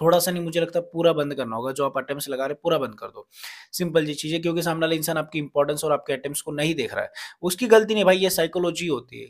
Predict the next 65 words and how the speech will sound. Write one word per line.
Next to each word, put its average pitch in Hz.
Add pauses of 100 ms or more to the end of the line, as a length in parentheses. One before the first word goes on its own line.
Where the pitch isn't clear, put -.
कि 165
जब 170
कोई 180
चीज़ 180
आपको 165
मिलती 170
है 185
तो 180
अपने 175
आप 175
अपना 175
मन 165
भरता 156
जाता 127
है। - (120)
अगर 147
खाना 156
आपको 165
रोज़ 180
मिल 156
रहा 170
है 170
तो 170
मन 165
भर 165
ही 185
जाएगा, 139
उस 151
खाने 165
की 175
इंपॉर्टेंस 165
नहीं। 139 (340)
खाने 160
की 180
इंपॉर्टेंस 175
उसको 175
होती 165
है 170
जिसको 165
बेचारे 156
को 175
फिक्स 180
ही 190
नहीं 180
होता 160
कि 165
शाम 156
को 156
खाना 156
मिलेगा, 160
सुबह 156
मिलेगा, 160 (220)
नहीं 147
मिलेगा। 156 (360)
जिसको 151
फिक्स 165
नहीं 175
होता 170
उसको 175
खाने 165
की 165
इंपॉर्टेंस 147
पता 127
होती 107
है। 98